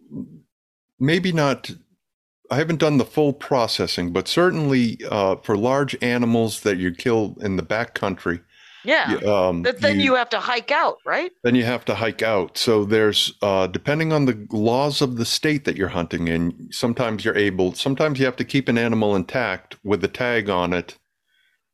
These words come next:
Speaker 1: throughout the process and then check it in sometimes at a check station. But
Speaker 2: Oh.
Speaker 1: in some states, you're allowed to, um, quarter the animal in the field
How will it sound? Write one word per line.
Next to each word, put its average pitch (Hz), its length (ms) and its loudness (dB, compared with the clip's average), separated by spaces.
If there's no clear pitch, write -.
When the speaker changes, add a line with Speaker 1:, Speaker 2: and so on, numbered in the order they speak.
Speaker 1:
throughout 104 340 2
the - 80 -4
process 92 560 0
and 90 140 2
then 90 300 -2
check 98 300 -4
it 95 120 -2
in 90 160 0
sometimes 87 540 -2
at 90 100 0
a 95 60 -2
check - 300 -4
station. 87 500 -2
But 107 300 2
Speaker 2:
Oh. 85 280 -8
Speaker 1:
in 110 140 0
some 170 260 0
states, 160 340 0
you're 143 120 4
allowed 113 400 2
to, 101 500 -2
um, 87 480 -2
quarter 113 380 2
the 87 220 0
animal 85 500 -4
in 92 140 -4
the 90 60 -2
field 87 480 -2